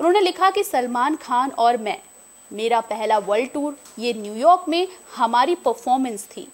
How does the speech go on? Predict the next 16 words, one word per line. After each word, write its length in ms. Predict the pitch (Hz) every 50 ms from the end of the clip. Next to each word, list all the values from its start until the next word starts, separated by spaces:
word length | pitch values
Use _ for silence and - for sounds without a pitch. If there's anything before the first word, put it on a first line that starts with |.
| - - - - - - -
अमीषा 340 | - 269 320 330 330 392 370
इस 140 | 359 359
तस्वीर 460 | - 294 277 - - 262 269 294 302 269
में 140 | 277 294
मुस्कुराती 680 | 285 254 254 233 - - 233 214 202 202 208 208 254 247
हुई 200 | 226 233 226 226
दिख 240 | 175 220 214 -
रही 240 | 254 220 233 240 240
हैं। 100 | 233 - - -
उन्होंने 360 | 208 202 190 202 220 233 247
तस्वीर 460 | 247 - 202 202 - - 233 269 285
शेयर 240 | 277 - 262 247 240
करते 340 | 247 - 226 220 226 262 269
हुए 280 | 269 247 240 247 269
आगे 380 | 254 - - 202 196 214 254 262
लिखा 360 | 240 208 - - 254 262 330